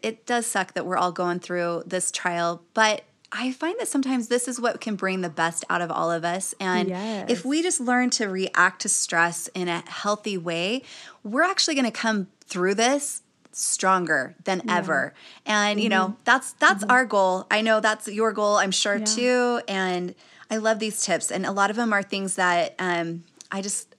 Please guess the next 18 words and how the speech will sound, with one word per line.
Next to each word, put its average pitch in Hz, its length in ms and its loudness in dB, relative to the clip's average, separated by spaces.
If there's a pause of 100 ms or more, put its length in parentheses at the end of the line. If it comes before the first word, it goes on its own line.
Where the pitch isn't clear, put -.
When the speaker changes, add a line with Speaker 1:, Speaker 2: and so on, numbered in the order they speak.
(100)
Speaker 1:
I 190 80 -4
think 202 220 -6
there 202 140 -2
are 190 60 -2
things 185 260 -6
that - 100 -4
we're 180 80 -4
not 180 260 2
necessarily 180 520 -2 (140)
hearing 185 480 -2
a - 60 -8
ton 180 220 -6
about. 165 280 4
We're 165 100 -2
hearing 180 360 -2
more 175 200 2
about, 165 200 2
like, 156 240 -4